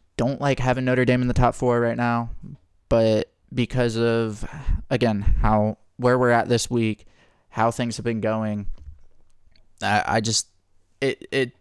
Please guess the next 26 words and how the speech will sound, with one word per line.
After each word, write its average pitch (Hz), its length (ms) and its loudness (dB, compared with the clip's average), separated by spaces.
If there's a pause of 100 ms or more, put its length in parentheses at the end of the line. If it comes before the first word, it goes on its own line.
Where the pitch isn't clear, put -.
it's 131 160 -4
better 117 300 0
to 113 80 -4
keep 120 240 -6
'em 113 100 -2
in 104 80 -2
the 107 80 -4
top 123 220 -2
four, 113 360 0 (380)
especially 175 640 0 (1000)
leading 127 320 4
up 120 140 4
to 127 100 0
the 107 140 0
A 107 40 -2
C 113 180 -8
C 117 180 -8
championship. 104 580 -8
Once 143 220 -8
we 160 80 -2
see 147 160 0
that 127 160 4
A 123 80 6
C 131 160 4
C 120 180 4
championship, 107 640 2